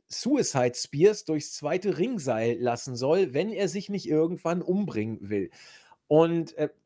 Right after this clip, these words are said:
bezeichnenderweise kriegt er seine Verletzung bei einem komplett anderen Move. Es ist so, es ist so faszinierend, wie die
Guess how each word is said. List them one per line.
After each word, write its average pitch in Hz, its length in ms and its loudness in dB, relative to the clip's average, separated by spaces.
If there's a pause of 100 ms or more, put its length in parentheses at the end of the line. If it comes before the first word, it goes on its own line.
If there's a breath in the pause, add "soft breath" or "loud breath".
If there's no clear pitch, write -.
(280)
bezeichnenderweise 190 960 2
kriegt - 460 -2
er 254 280 0
seine 175 320 0
Verletzung 170 840 -2
bei 156 220 2
einem 190 180 -2
komplett 202 480 -4
anderen 170 300 0
Move. 147 300 0
Es - 120 -4
ist 185 180 0
so, 247 380 2
es 170 120 -4
ist 196 120 -6
so 240 140 -2
faszinierend, 226 840 -2
wie 170 100 -2
die 185 300 2